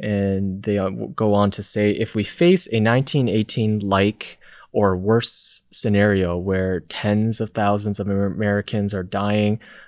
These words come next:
the public might more readily agree to sweeping non-pharmaceutical interventions. In contrast, in a situation that mirrors seasonal or slightly worse influenza rates, such public acceptance might not be so forthcoming,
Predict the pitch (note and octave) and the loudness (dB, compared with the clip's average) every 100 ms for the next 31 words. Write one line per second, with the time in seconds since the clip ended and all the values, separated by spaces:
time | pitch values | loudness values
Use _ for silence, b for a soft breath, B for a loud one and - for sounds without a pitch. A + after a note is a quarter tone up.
0 | B G#2 - A2 A2 G#2+ A2 G#2 G2 - | B -6 0 0 2 0 0 0 0 -4
1 | B2 A2+ F#2+ F#2+ G#2+ A2+ A2 A2 G#2 G#2 | -4 -2 0 2 2 4 2 2 0 -2
2 | - G2+ G2 - - - A2 G#2 G#2+ G2+ | -4 -2 -2 -4 -8 -4 -4 0 0 2
3 | G2 F#2+ F#2+ F#2+ - G2+ F#2+ - G#2 G2+ | 0 0 0 -2 -2 -4 -4 -4 -4 -4
4 | G2 F2+ G2 F#2 F2+ G2 - - - _ | -4 -4 -6 -8 -10 -10 -10 -12 -16 _
5 | _ _ _ _ _ _ G#2 G2 - D#3+ | _ _ _ _ _ _ -4 -4 -4 -2
6 | F3 - G#2+ F2+ F#2 G#2+ F#2+ G#2+ - G#2 | -2 0 2 2 0 -4 -4 -4 -4 -2
7 | G2+ - G#2 F#2+ F#2 G2 G2 F#2+ F#2 G#2+ | -2 -2 -2 -2 0 0 2 0 -2 -6
8 | G2+ G2+ F#2+ F#2 - G#2 - - F2+ - | -6 -4 -2 -2 -6 -10 -10 -8 -8 -6
9 | G#2 F#2 G#2 G#2 - - G2+ - F#2+ G2 | -8 -6 -2 -2 -2 -6 -8 -6 -4 -2
10 | C3 D#3 D#3 D#3+ E3 - - b b b | -2 0 2 2 2 -4 -18 b b b
11 | b - G2+ - - _ - B2 A2 G#2+ | b -4 -4 -4 -14 _ -4 -2 0 -2
12 | - - A#2 - G2+ - G2 - G2+ F#2+ | -6 -10 -8 -6 -6 -2 -4 -2 -4 -4
13 | - G2 F#2+ - F#2 - G#2+ - D#3+ D3+ | -4 -4 -6 -8 -10 -8 -12 -2 -2 -2
14 | - F#2+ F2+ G#2+ | -4 -4 -4 -6